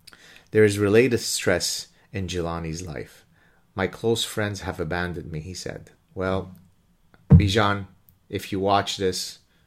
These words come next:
please reach out to me. I would love to speak to you.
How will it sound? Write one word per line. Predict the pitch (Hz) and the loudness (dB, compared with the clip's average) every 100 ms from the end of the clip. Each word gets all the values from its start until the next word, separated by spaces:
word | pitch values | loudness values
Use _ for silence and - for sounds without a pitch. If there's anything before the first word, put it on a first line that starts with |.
| _ _ - | _ _ -6
please | 104 90 | -4 -2
reach | 92 90 | -4 -4
out | 90 87 | -4 -4
to | 87 | -8
me. | 87 82 - _ _ | -8 -10 -18 _ _
I | - | -8
would | 87 82 | -8 -6
love | 87 - | -8 -10
to | |
speak | 82 - 101 - | -14 -8 -8 -8
to | 104 | -4
you. | 98 98 | -4 -4